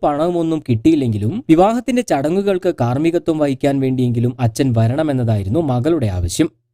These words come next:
മകളുടെ ആവശ്യം പോലീസ് ഇയാളെ നേരിട്ട് കണ്ട് ധരിപ്പിച്ചതോടെ അയാൾ അംഗീകരിക്കുകയും ചെയ്തു. ഇയാളോടൊപ്പമുള്ള യുവതിക്ക്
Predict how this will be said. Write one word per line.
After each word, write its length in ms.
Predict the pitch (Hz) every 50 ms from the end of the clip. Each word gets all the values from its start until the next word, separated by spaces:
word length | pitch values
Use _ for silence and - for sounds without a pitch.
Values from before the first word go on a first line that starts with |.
| _ _ -
മകളുടെ 380 | 147 156 170 180 208 254 277 269
ആവശ്യം 380 | 240 208 202 202 - 214 208 -
പോലീസ് 340 | 165 147 151 180 208 - -
ഇയാളെ 260 | 190 185 170 165 160 143
നേരിട്ട് 460 | 135 127 123 127 147 170 196 196 -
കണ്ട് 240 | 180 175 160 151 147
ധരിപ്പിച്ചതോടെ 720 | 139 127 117 110 127 - 160 151 151 127 117 101 95 117 180 - -
അയാൾ 220 | 135 135 135 143 139 -
അംഗീകരിക്കുകയും 800 | 117 113 120 135 151 165 175 165 156 - 135 120 120 110 104 98
ചെയ്തു. 300 | - - 95 87 - 190 - - _ _ _ _ _ _ _ -
ഇയാളോടൊപ്പമുള്ള 600 | 175 196 214 247 262 269 254 262 254 247 240 233
യുവതിക്ക് 520 | 220 185 165 151 165 160 196 185 214 202